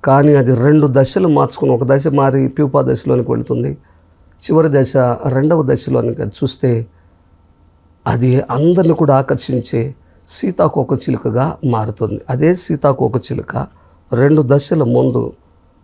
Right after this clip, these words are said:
అది రూపాంతర అనుభవం పొందుకోక మునుపు, రూపాంతరం చెందక మునుపు అనేకులకు అసహ్యకరంగా ఉండేది, కానీ రూపాంతరం చెందిన తర్వాత అనేకులను ఆకర్షిస్తూ ఉంది.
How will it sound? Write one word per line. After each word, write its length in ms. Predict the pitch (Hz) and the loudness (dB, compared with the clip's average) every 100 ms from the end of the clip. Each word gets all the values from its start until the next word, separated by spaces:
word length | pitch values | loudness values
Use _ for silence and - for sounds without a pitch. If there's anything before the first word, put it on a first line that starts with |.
| _ | _
అది 160 | 127 131 | -4 0
రూపాంతర 480 | 156 156 170 160 156 | 0 2 2 4 2
అనుభవం 280 | 151 143 | 4 2
పొందుకోక 520 | 127 139 143 151 131 120 | 0 0 0 0 0 2
మునుపు, 500 | 131 147 143 117 - | 2 2 0 -6 -2
రూపాంతరం 460 | 151 156 156 156 | 0 2 2 2
చెందక 440 | 135 - 143 135 131 | 0 2 2 2 2
మునుపు 520 | 131 151 151 139 160 - _ - _ _ _ - | 4 4 2 -6 -6 -12 _ -20 _ _ _ -2
అనేకులకు 800 | 131 170 180 165 139 151 131 - - | 4 4 4 0 0 -2 -4 -4 -4
అసహ్యకరంగా 760 | 127 - 185 - 151 139 139 | -4 0 -2 0 0 2 2
ఉండేది, 460 | 156 123 117 104 123 _ _ _ _ _ - | 2 2 0 -2 -8 _ _ _ _ _ -4
కానీ 160 | 135 139 | 2 4
రూపాంతరం 640 | 143 202 202 175 165 156 | 4 2 2 2 2 0
చెందిన 340 | 131 139 135 | 0 0 0
తర్వాత 380 | 127 127 117 - | 0 0 0 -2
అనేకులను 640 | 123 - 131 139 139 135 | -6 -6 0 0 2 0
ఆకర్షిస్తూ 600 | 127 151 175 - 143 - | 0 -4 -6 -6 -8 -4
ఉంది. 300 | - - 147 | -6 -6 -12